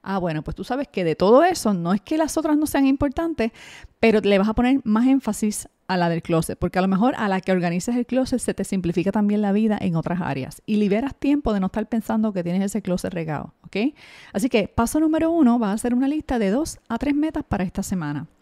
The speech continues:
Y de esas tres vas a identificar cuál es la meta reina, la que gobierna,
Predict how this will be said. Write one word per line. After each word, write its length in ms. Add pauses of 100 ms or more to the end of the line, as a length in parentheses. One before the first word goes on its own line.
(360)
Y 100
de 80
esas 220
tres 220
vas 240
a 80
identificar 640
cuál 200
es 160
la 140
meta 400 (220)
reina, 500 (280)
la 260
que 400
gobierna, 720